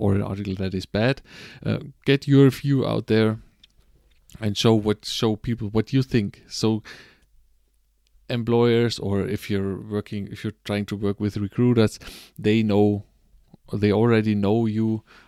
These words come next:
um, before you first talk to them, and they c-, they can find you on, through your C V. Um, yeah, one thing you can also do is, uh,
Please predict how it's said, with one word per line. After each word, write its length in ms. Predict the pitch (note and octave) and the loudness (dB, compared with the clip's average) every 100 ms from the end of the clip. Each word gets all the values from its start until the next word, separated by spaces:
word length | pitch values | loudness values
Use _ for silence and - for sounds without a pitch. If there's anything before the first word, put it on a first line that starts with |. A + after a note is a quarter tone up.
| _ | _
um, 300 | F#2+ F#2+ F#2+ - | -2 -2 -2 -2
before 440 | G2+ - G#2+ G#2+ | -4 -2 0 2
you 240 | G#2 G#2+ G2+ | 2 -2 -4
first 460 | - A#2 A2+ - | -4 -2 0 -4
talk 220 | - G#2+ | -8 -10
to 100 | - | -10
them, 260 | F#2 F#2 - _ _ _ _ _ | -14 -14 -20 _ _ _ _ _
and 300 | G2+ F#2+ F#2+ - - - - | -10 -8 -10 -16 -20 -20 -12
they 120 | - F#2+ | -6 -6
c-, 140 | - | -6
they 160 | - F#2+ - | -6 -6 -6
can 180 | - G2+ | -6 -4
find 340 | - F#2+ G2 | -4 -4 -2
you 200 | G2 G2+ - | -2 -2 -4
on, 240 | - G#2+ G2 | -8 -4 -4
through 260 | - B2 | 0 2
your 180 | A2 G#2+ | 4 2
C 200 | G#2 A#2 | 2 -2
V. 1000 | A2+ G#2 - _ - - - _ _ - | -2 -4 -10 _ -20 -20 -20 _ _ 0
Um, 640 | G#2+ G#2 G#2 G#2 G2+ F#2+ - _ _ _ _ _ _ _ _ _ - | 2 4 4 4 2 -2 -6 _ _ _ _ _ _ _ _ _ 0
yeah, 120 | B2+ | 4
one 180 | G#2+ B2+ | 6 6
thing 240 | C3+ C3+ | 4 2
you 120 | A2+ A2 | 2 0
can 160 | A#2+ | 2
also 240 | G#2 G#2+ A2 | 2 2 2
do 180 | A2 | 4
is, 280 | G2+ G2+ - | 6 4 2
uh, 220 | G2 G2 | 2 2